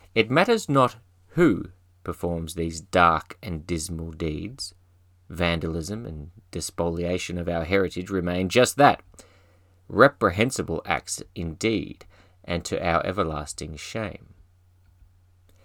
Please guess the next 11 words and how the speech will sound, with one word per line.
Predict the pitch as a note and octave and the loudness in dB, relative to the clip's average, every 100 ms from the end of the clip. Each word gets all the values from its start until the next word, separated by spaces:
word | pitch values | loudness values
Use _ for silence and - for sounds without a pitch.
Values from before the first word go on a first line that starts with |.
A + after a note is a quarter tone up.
| _ _ _ _ | _ _ _ _
Because | B2+ F3+ | 2 8
I | E3+ | 8
firmly | - C#3+ E3 E3+ | 8 4 4 2
believe | D#3 B2+ F#2+ F2+ | 0 2 2 2
we | F2+ | -4
should | - F2 | -4 -6
respect | F2+ - - A#2 B2+ - | -4 -6 -4 -4 -4 -10
and | - | -10
preserve | - E2 F2 E2+ | -6 -2 2 2
our | E2 D#2+ | 0 -2
heritage, | E2 A#2 F#2+ - - - | -2 -2 -2 -6 -12 -14